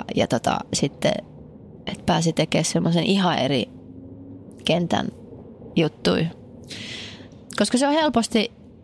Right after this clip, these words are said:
ulkopuolelta helppo ajatella, että toi tyyppi, se on muija ja se on kirjoittanut tämmösiä ja tämmösiä juttuja, niin sit se, niinku,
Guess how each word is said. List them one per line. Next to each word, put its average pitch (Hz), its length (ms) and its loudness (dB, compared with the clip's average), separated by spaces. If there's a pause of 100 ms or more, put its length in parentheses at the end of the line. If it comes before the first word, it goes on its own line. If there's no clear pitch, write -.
(360)
ulkopuolelta 202 680 2 (260)
helppo 208 320 4
ajatella, 170 560 2 (280)
että 170 240 0
toi 170 180 4
tyyppi, 170 460 2 (280)
se - 140 2
on 170 80 4
muija 220 400 4 (600)
ja 170 60 4
se 180 100 4
on 175 60 2
kirjoittanut 170 540 2
tämmösiä 160 380 2
ja 151 80 2
tämmösiä 156 480 2
juttuja, 156 320 0
niin 147 100 2
sit 160 160 0 (360)
se, - 100 2 (140)
niinku, 170 320 2